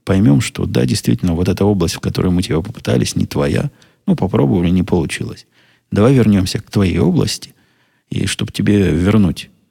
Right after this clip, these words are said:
уверенность, я дам тебе проектик, которым ты сможешь заняться вот там на неделю». Проектик.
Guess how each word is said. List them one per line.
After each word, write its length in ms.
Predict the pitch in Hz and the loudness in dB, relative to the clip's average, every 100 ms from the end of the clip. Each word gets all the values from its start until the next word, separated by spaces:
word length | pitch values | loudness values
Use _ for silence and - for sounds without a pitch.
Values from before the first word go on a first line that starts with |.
| _ _ - | _ _ -6
уверенность, 640 | 98 113 165 123 101 - | -2 2 2 2 0 -2
я 160 | - 98 | 0 2
дам 180 | 92 | 0
тебе 220 | 95 82 82 | 0 -2 -2
проектик, 480 | - 76 - - | 0 0 0 -6
которым 380 | - 92 95 85 | -4 -2 0 -2
ты 100 | - | -2
сможешь 300 | - 90 82 | -2 0 0
заняться 440 | 80 92 135 - - | 0 2 0 -2 -6
вот 160 | - | -8
там 280 | - - - | -6 -6 -4
на 100 | - | 0
неделю». 500 | 101 113 - - 95 - _ | 4 4 2 -8 -10 -16 _
Проектик. 580 | - - 113 - - - | -8 -6 -6 -10 -16 -18